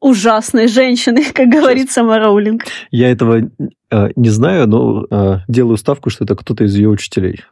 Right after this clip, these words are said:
Speaker 1: Ну все.
Speaker 2: <laughs> Да? Да?
Speaker 1: Да.
Speaker 2: Все. <laughs>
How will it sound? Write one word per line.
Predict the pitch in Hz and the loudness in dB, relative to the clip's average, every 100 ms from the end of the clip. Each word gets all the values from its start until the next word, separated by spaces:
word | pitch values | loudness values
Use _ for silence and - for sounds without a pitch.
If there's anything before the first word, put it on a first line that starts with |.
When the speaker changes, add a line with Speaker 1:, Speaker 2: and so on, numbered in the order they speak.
| _ _ _ _ - - | _ _ _ _ -18 -6
Speaker 1:
Ну | 269 | -4
все. | 311 - 320 339 330 339 359 659 | -4 -6 -4 0 2 2 2 -2
Speaker 2:
<laughs> | - | -2
Да? | 740 - 226 - | 0 0 -2 -2
Да? | - 240 | 0 0
Speaker 1:
Да. | 226 254 254 - 539 - - | 2 2 2 0 -2 -4 -6
Speaker 2:
Все. | - - - 190 226 - - - - - | -4 -4 -4 -4 -4 -4 -4 -2 -4 0
<laughs> | 370 370 | 0 0